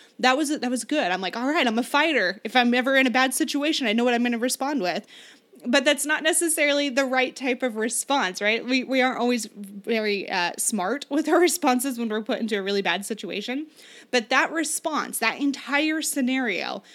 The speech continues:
that was my stress hormones. That was exactly what my body needed to do. It wanted to move or it wanted to retreat. And in my case, it wanted to move. So that is so important to understand because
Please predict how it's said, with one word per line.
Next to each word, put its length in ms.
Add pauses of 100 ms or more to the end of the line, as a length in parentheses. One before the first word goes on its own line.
(240)
that 260
was 200
my 120
stress 460
hormones. 560
That 220
was 160
exactly 520
what 300
my 140
body 360
needed 300
to 100
do. 280
It 140
wanted 360
to 100
move 540
or 200
it 60
wanted 300
to 100
retreat. 540
And 100
in 80
my 140
case, 300
it 80
wanted 260
to 160
move. 400 (400)
So 380 (100)
that 320
is 180
so 220
important 400
to 60
understand 500
because 400